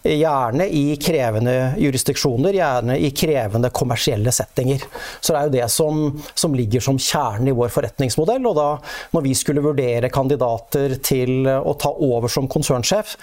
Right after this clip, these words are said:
så er det jo kandidater som besitter egenskaper for å kunne drive det fremover. Eh, og det, eh, er jo åpenbart at Terje med tjue års erfaring fra fornybar energi og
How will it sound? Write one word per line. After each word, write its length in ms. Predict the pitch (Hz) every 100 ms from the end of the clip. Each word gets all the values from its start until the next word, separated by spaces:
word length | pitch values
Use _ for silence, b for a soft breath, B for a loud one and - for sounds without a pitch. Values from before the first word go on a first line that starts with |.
| B
så 140 | - 208
er 100 | 127
det 60 |
jo 80 | 120
kandidater 540 | - 139 131 117 - 123
som 140 | 139
besitter 480 | 147 - - 147 131
egenskaper 580 | 107 104 - 120 - 135
for 140 | 139
å 20 |
kunne 180 | 131 135
drive 300 | 131 107 127
det 160 | 113 113
fremover. 460 | - 107 107 131 135 - B B B -
Eh, 220 | 151 143
og 140 | 151 151
det, 120 | 151 170
eh, 600 | 175 175 165 - - 214
er 300 | 185 - 170
jo 140 | 147 151
åpenbart 440 | - 139 147 147
at 200 | 151 -
Terje 380 | - 147 120 135
med 800 | 139 135 127 - - - - 147
tjue 240 | 156 170 139
års 80 | 143
erfaring 420 | 156 147 131 131 135
fra 120 | 143
fornybar 400 | 156 143 135 135
energi 460 | 143 - 165 175
og 240 | 151 143